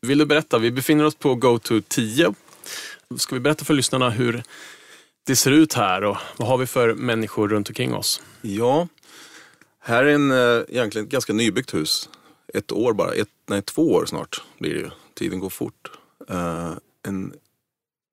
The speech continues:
Speaker 2: ett stort hus med väldigt mycket kontorsplatser, men i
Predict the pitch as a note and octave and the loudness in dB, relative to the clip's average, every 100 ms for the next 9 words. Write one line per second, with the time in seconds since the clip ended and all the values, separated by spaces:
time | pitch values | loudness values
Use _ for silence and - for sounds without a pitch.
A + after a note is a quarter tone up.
0 | _ - - - - B2+ B2 A#2+ G#2+ G2+ | _ -18 -12 -8 -4 -4 -2 0 2 0
1 | - G2+ F#2 F#2 - _ G#2 G#2+ F#2 G2 | 0 0 0 -4 -12 _ 0 0 2 -2
2 | G2 - - F#2 - E2+ - G2 G2 F#2+ | -4 -6 -4 -4 -4 -6 -4 -4 -4 -4
3 | F#2+ F#2 F#2+ | -2 -2 -2